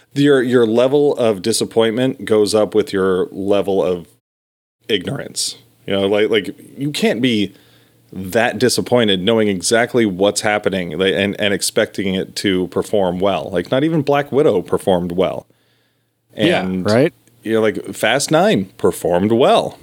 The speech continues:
Speaker 1: because it's, it's not anywhere else. You had to go to the theaters to see it, and people were excited. You know, Delta hadn't caught on yet, so.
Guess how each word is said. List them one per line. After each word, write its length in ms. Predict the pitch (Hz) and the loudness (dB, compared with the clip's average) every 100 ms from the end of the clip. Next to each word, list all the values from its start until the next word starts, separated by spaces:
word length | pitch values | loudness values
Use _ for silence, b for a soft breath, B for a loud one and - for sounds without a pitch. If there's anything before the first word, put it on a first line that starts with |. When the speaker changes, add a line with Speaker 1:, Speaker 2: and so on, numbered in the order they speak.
| - | -6
Speaker 1:
because 760 | 101 95 110 98 92 85 - - _ _ _ _ | -4 2 4 4 2 -2 -4 -8 _ _ _ _
it's, 300 | 107 - - | -4 -2 -2
it's 220 | - 101 117 | -2 -2 0
not 200 | 120 - | 0 0
anywhere 380 | 131 127 131 | 0 2 2
else. 360 | 131 - - - _ - | 0 -4 -6 -8 _ -8
You 160 | 113 107 | -4 -4
had 280 | - 123 | -2 -2
to 60 | 127 | 2
go 120 | 120 | 2
to 60 | 117 | 2
the 100 | 107 | 0
theaters 420 | 120 110 110 104 | 0 2 2 0
to 100 | - | -2
see 240 | - 101 95 | -2 0 -2
it, 180 | - _ b b | -4 _ b b
and 120 | 90 95 | -10 -4
people 240 | 110 107 | -2 0
were 140 | 104 | 0
excited. 560 | 104 - 92 90 90 90 - b b b b b | 0 0 0 0 -2 -6 -16 b b b b b
You 80 | 95 | -4
know, 100 | 95 | -2
Delta 360 | 85 98 107 101 | 0 0 2 2
hadn't 240 | 104 104 | 0 -2
caught 220 | - 104 | 0 2
on 180 | 101 98 | 2 2
yet, 320 | 95 95 - - | 0 -2 -4 -2
so. 360 | 98 90 90 | 0 2 0